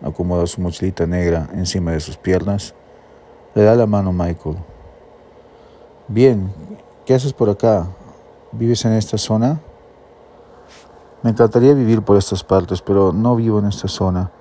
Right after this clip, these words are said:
Vivo en la parte norte de la Federal. Claro que tampoco no es una mala zona para vivir.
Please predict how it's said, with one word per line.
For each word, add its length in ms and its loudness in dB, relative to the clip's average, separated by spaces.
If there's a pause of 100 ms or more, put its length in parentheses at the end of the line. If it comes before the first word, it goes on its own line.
(540)
Vivo 240 4
en 60 2
la 100 2
parte 280 2
norte 300 2
de 100 4
la 120 2
Federal. 560 2 (1120)
Claro 240 4
que 100 -2
tampoco 420 0
no 120 2
es 180 0
una 140 0
mala 240 2
zona 260 -2
para 220 -2
vivir. 420 0